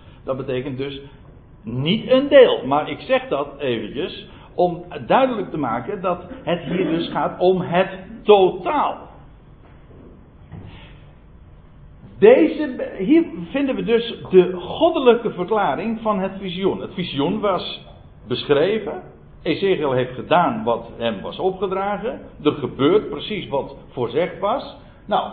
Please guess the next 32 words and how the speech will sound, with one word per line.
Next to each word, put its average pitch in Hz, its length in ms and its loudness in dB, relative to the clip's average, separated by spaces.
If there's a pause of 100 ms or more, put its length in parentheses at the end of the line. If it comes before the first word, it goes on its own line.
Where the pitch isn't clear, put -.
(140)
en 180 140 2
nu 180 160 2
vervolgens 190 560 2
vinden 202 280 0
we 160 300 -8
in 131 160 -4
vers, 101 320 -10
vers - 300 -8
elf 160 280 -2
en 143 100 -8
het 113 140 -10
navolgende 165 720 -4 (200)
de 262 120 -4
verklaring. 185 480 -4 (1120)
Wat - 160 -2
stellen 113 300 -2
die 107 120 -8
beenderen 214 420 2
voor? 202 260 2 (140)
Nou, 143 280 -2
zegt - 240 -12
God, 151 300 -6 (680)
die 175 160 -2
zijn, 220 460 -2
die 240 100 -10
stellen 165 340 -4
voor 196 420 0
het - 260 0
hele 285 720 2
huis 233 560 0
van 214 180 -2
Israël. 147 360 -4